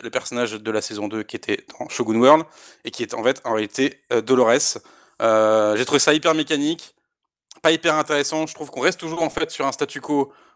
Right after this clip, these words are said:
euh, de la série qui est, euh, Dolores versus The World. Dolores peut-être,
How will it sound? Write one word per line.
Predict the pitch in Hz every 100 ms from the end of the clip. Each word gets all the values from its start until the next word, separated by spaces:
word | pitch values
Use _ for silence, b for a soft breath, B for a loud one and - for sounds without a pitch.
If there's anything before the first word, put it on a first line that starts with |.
| b
euh, | 117 110 110 107 107 107
de | 107 123
la | 131
série | - 127 139 135 -
qui | - 123
est, | 131 123 120
euh, | 117 107 104 104
Dolores | 131 127 131 113
versus | 120 - 117
The |
World. | 120 135 160 170 127 b b b b b _ _ 120
Dolores | 143 151 160 160
peut-être, | 143 151 151 -